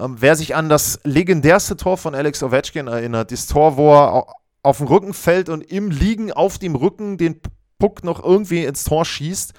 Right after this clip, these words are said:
und, ähm, wenn man die Zeitlupe sieht und den Ausschnitt sieht, da kommt dann danach immer Wayne Gretzky ins Bild, wie der auch oben sich das Ganze auf der, auf dem Jumbotron anguckt, auf der Leinwand dort oben anguckt. Und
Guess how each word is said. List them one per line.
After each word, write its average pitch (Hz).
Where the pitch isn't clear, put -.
und, 139
ähm, 131
wenn 143
man 151
die 151
Zeitlupe 214
sieht 190
und 180
den 160
Ausschnitt 147
sieht, 123
da 123
kommt 180
dann 151
danach 143
immer 170
Wayne 147
Gretzky 196
ins 180
Bild, 185
wie 147
der 139
auch 147
oben 165
sich 151
das -
Ganze 156
auf 139
der, 127
auf -
dem 139
Jumbotron 147
anguckt, 139
auf 120
der 131
Leinwand 127
dort 113
oben 120
anguckt. 143
Und 131